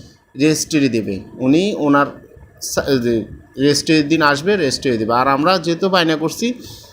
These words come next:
আমরা এটা আমাদের মতো আমরা সব কিছু যাচাই বাছাই করে তারপরে বায়না করছি। আর আমরা প্রত্যেকটা জায়গা যখন আমরা দেখাই, তখন আমাদের অনেক কাস্টমার আসছেন, অনেকজন আসছেন, দেখছেন। আপনারা নিজেরাই বলবেন যে আমরা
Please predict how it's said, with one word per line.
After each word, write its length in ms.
আমরা 260
এটা 320
আমাদের 320
মতো 220
আমরা 220
সব 220
কিছু 180
যাচাই 380
বাছাই 380
করে 220
তারপরে 480
বায়না 240
করছি। 200
আর 140
আমরা 340
প্রত্যেকটা 540
জায়গা 520
যখন 320
আমরা 220
দেখাই, 480
তখন 480
আমাদের 460
অনেক 280
কাস্টমার 540
আসছেন, 640
অনেকজন 520
আসছেন, 480
দেখছেন। 460
আপনারা 380
নিজেরাই 420
বলবেন 420
যে 140
আমরা 380